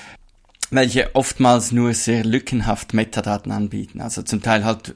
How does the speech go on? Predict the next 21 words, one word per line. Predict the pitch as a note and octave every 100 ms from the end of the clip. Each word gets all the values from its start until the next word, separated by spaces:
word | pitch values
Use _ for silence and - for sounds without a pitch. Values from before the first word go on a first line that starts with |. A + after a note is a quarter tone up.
| -
äh, | - - - - A2+
vielleicht | - G#2 -
nur | A#2+ A#2+ A#2
den | A#2+ A2+
Titel, | - C3 C3 - A#2+ A#2+
vielleicht | A#2+ A#2+ A2+
noch |
den | A2+ A#2+ A#2+
Interpreten. | A#2 A2+ - C3 C3 B2 B2 A#2 - - - -
Manchmal, | B2 B2+ A#2 A#2+ B2+ A2+ A2 A2 A2
äh, |
vermischt | - A#2 A2 A2+ C3 C#3+ - -
man, | A#2 A#2 A#2
sieht | - -
da | A#2
nicht | A#2+ A#2+
ganz | A2+ G#2+ -
klar, | A2 G#2+ A2+ G#2
was | A#2 A2
ist | A2 G#2+ -
was. | A#2+ A#2+ -